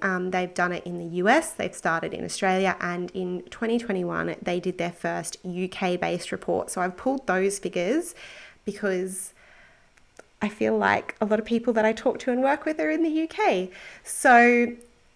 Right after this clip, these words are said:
as of December twenty twenty-one, which is when this was published,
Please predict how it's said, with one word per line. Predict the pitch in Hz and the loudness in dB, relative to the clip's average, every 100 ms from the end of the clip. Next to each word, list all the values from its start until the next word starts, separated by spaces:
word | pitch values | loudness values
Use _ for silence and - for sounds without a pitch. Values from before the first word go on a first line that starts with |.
| - | 4
as | 233 262 | 4 8
of | 254 233 220 | 8 6 4
December | 226 226 196 180 175 175 | 0 2 2 4 4 2
twenty | - 175 | 0 -2
twenty-one, | 175 175 170 185 | 0 -2 -2 -2
which | 208 | 0
is | 208 | -2
when | 180 180 | -2 -4
this | 180 | -6
was | 190 | -8
published, | - - 175 - - 247 - | -10 -8 -4 -2 -2 -6 -12